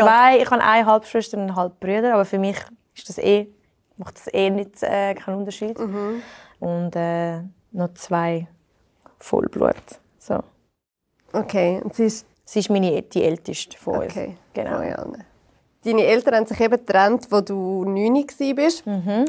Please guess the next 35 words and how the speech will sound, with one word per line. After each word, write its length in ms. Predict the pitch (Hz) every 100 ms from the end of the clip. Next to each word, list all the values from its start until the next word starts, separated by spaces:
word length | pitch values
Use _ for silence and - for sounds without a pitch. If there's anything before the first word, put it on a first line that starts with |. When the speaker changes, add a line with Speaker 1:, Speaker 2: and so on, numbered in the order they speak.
| -
Speaker 2:
Was 160 | 220
hast 300 | 226 208 -
du 100 | 240 208
für 440 | - 202 196 - _ _ -
Erinnerungen 640 | - 202 208 214 214 208
an 220 | 185 180
diese 280 | 185 185 196
Zeit? 420 | - 240 240 - _ _ _ _ _ _ _ _ _ _ -
Speaker 1:
Äh, 120 | 185
also 500 | 190 196 190 190 202
jeder, 180 | 196 196
der 100 | 196
eine 160 | 196
Trennung 360 | 196 208 196 190 - -
getrennt 460 | 196 196 208 214
von 200 | - 202
Eltern, 420 | 196 202 208 196 190
weiss, 320 | 185 185 -
dass 140 | 190
es, 60 | 202
äh, 180 | 190 196 -
<laughs> 160 | - -
überhaupt 600 | 196 190 196 196 - -
nicht 240 | 214 208
so 320 | - 202 196 202 202
cool 240 | 202 226 -
ist. 420 | 208 240 - -
Aber 240 | 196 196 196
es 180 | 190
ist 140 | 190 -
eine 260 | 190 185 -
extreme, 880 | 196 - - 185 185 185 180 180 185 _ - - - _ _ - _ _ -
äh, 440 | 202 196 196 196 190
Erleichterung 640 | 185 208 214 - 196 196 - -
gsi. 320 | - - -